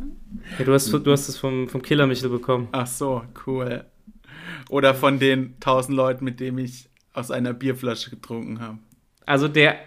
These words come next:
Speaker 1: der Abend war, da müssen wir nicht mehr <laughs> drüber reden, das war richtig geil. <laughs>
Speaker 2: Lit war das.
Speaker 1: Ja, das war lit.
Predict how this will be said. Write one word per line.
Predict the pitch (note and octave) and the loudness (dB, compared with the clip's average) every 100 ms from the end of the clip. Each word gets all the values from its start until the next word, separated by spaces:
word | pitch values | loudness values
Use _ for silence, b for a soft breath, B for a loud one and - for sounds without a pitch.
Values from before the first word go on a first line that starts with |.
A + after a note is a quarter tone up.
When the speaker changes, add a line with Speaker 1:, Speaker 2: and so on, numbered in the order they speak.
| F3+ | -6
Speaker 1:
der | - C#3+ C3+ | 0 4 6
Abend | C3+ C#3+ C#3+ | 8 6 2
war, | C3 B2+ B2 A#2 | 0 2 2 0
da | C#3 C#3 | 0 0
müssen | D3 | 2
wir | D3 | -2
nicht | D3+ | 0
mehr | D3+ | 0
<laughs> | |
drüber | D3 - E3+ D#3+ | -2 -2 0 2
reden, | D3 D3 C#3+ | 2 0 0
das | F3 F#3 | 0 2
war | D#3+ | 2
richtig | F3 F#3+ D3+ - | 2 0 -6 -2
geil. | C#3 C3+ F#3 - F4 - F4+ F4+ | 2 2 2 2 0 4 4 4
<laughs> | - - G4 G#4 | 0 0 2 4
Speaker 2:
Lit | - E3+ - - A#2 | 4 2 -2 -12 -10
war | A2 | -8
das. | A2 A2+ A2+ - _ _ _ _ B3+ B B B B | -6 -8 -10 -16 _ _ _ _ -8 B B B B
Speaker 1:
Ja, | B2+ C3 | -4 0
das | B2+ B2+ | -2 -4
war | B2 | -8
lit. | A#2+ B2 | -6 -10